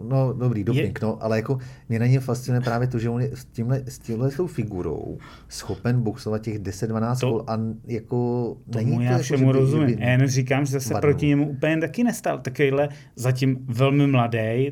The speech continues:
Speaker 2: de facto jako velmi s-, a velmi silný borec, který má granát v ruce.
Speaker 1: Má
Speaker 2: A má?
Speaker 1: granát, má granát v ruce, ale láme se.
Speaker 2: Láme se.
Speaker 1: Miller, Miller je, Miller je jako tady, tady je brutálně silný.
Speaker 2: Jasně, ale tady nemusí být tak silnej.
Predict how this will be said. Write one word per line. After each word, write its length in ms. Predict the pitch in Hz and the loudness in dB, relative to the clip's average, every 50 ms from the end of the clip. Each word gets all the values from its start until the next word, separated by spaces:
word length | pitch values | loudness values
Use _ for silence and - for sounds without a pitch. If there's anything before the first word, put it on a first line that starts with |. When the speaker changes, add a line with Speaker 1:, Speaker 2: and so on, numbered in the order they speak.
| 139 - - | -4 -10 -12
Speaker 2:
de 180 | 143 107 123 117 | -6 -2 -2 -2
facto 360 | 123 - 117 - - - 123 | -2 -4 -8 -6 -4 -4 -2
jako 280 | 113 113 - 123 117 | -4 -2 -4 -4 -2
velmi 360 | 110 110 123 123 120 123 127 127 | -2 2 2 2 4 4 4 4
s-, 200 | - - - - - | 2 0 -4 -6 -4
a 80 | - 120 | -4 -4
velmi 440 | 110 110 127 139 139 143 151 156 143 | -2 2 2 4 4 4 4 2 0
silný 520 | - - - 135 120 117 117 117 113 117 | -2 -4 -2 -2 0 0 0 -2 -4 -2
borec, 400 | 117 123 120 113 113 113 113 - - - - - - | -2 0 0 0 0 -2 -6 -8 -14 -20 -20 -8 -2
který 220 | - 131 131 127 127 | 2 2 4 6 6
má 160 | 123 123 127 | 6 4 4
granát 480 | 127 127 139 139 139 135 139 135 135 131 131 | 4 4 4 4 4 2 2 2 0 2 2
v 100 | 131 139 | 2 2
ruce. 380 | 143 160 147 - - - - - - - - - - - - - - - - - | 2 2 -2 -6 -10 -10 -12 -14 -20 -20 -20 -20 -20 -20 -20 -20 -20 -6 -2 2
Speaker 1:
Má 60 | 98 | 4
Speaker 2:
A 80 | 104 131 | 6 6
má? 200 | 127 127 127 143 | 8 8 8 6
Speaker 1:
granát, 220 | 180 214 214 - - - - | 6 4 0 -4 -8 -12 -8
má 180 | 92 95 101 107 | -6 -4 -2 0
granát 320 | 110 113 120 123 120 113 | 0 2 2 2 0 0
v 40 | 107 | -2
ruce, 440 | 107 104 - - 123 120 123 127 120 | -4 -4 -4 -2 -2 0 0 0 -2
ale 200 | - 110 110 110 | -2 -2 -2 -2
láme 320 | 113 110 110 107 98 92 | -2 -2 -2 -4 -6 -8
se. 260 | - - - 73 76 76 - - - - - - - - - - | -10 -12 -14 -18 -20 -20 -20 -20 -20 -20 -20 -20 -20 -18 -14 -8
Speaker 2:
Láme 340 | 101 110 113 110 107 107 | -6 -4 -4 -2 -2 -2
se. 120 | 104 101 110 113 | -2 0 2 2
Speaker 1:
Miller, 240 | 117 120 123 127 123 | 4 2 2 0 -2
Miller 320 | 113 110 107 113 120 120 | -2 -2 0 2 2 2
je, 140 | 123 127 123 | 2 2 0
Miller 360 | 123 117 110 107 113 113 113 120 | 0 -2 -2 0 0 0 2 2
je 140 | 120 120 120 | 4 4 2
jako 220 | 113 110 - 123 | 2 0 -2 -6
tady, 240 | 123 - 127 135 147 - | -4 0 0 2 2 0
tady 400 | - - 123 120 131 110 90 - - - - - - | 0 0 0 2 2 0 -2 -4 -8 -12 -12 -10 -10
je 140 | 95 90 | -8 -8
brutálně 640 | 92 92 92 107 107 104 - - 101 98 95 92 87 | -8 -8 -6 -6 -6 -4 -4 -4 -4 -4 -4 -4 -6
silný. 200 | - - 120 120 131 | -8 -2 0 2 2
Speaker 2:
Jasně, 440 | 127 127 - 156 143 127 123 - - - - - - - | 4 2 2 0 0 0 -2 -4 -10 -16 -18 -18 -12 -6
ale 380 | - 127 127 127 131 127 123 - - - | -2 2 2 4 4 4 2 0 -4 -2
tady 220 | - 135 131 139 143 | 2 2 4 4 4
nemusí 380 | 143 143 143 143 135 - - | 2 2 2 0 -2 -2 0
být 300 | 135 135 147 135 131 - | 2 4 4 2 0 -2
tak 180 | - - - - | -2 -2 -2 -2
silnej. 480 | - - 151 143 139 139 131 131 135 | 0 0 2 2 2 2 2 2 0